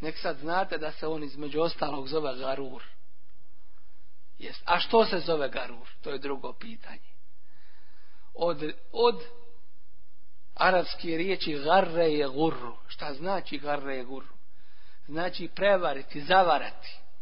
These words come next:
Prikaže ti nešto drugačijim nego što to jeste. Pa kad ga u tome poslušaš, a on se izmakne i drago mu što te u tome prevario. Garur se zove.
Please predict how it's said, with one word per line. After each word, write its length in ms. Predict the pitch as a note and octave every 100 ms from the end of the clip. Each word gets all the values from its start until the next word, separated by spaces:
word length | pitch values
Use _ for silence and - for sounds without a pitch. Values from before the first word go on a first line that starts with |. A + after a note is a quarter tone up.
| - - - -
Prikaže 720 | A3+ D4 - C#4 B3 G#3+ C4
ti 180 | B3 B3
nešto 500 | B3 E4 - - C4+
drugačijim 720 | F#3+ A3 G#3 C4+ D4+ D#4 D#4
nego 260 | B3+ C4+ D4+
što 180 | D4+ D#4+
to 180 | D#4+ D4+
jeste. 440 | D4 C4+ - - - - - - - -
Pa 120 | G3+
kad 220 | C4 A3+
ga 120 | B3+
u 100 | D#4+
tome 340 | D#4+ D#4 D4 A#3+
poslušaš, 760 | F4 F4+ F4+ - D#4+ D#4 - -
a 120 | B3
on 140 | C4+
se 140 | - B3+
izmakne 720 | C4+ G#3+ B3 A#3 A#3+ A#3+ G#3 - - -
i 140 | F#3+
drago 360 | F#3 G#3 F#3 F3+
mu 120 | E3
što 180 | - E3+
te 200 | E3 D#3
u 40 |
tome 280 | D3+ D3 D3
prevario. 480 | - C3+ B2+ - -
Garur 480 | C#3 D#3+ F3+ E3 D3
se 160 | - -
zove. 300 | - A#2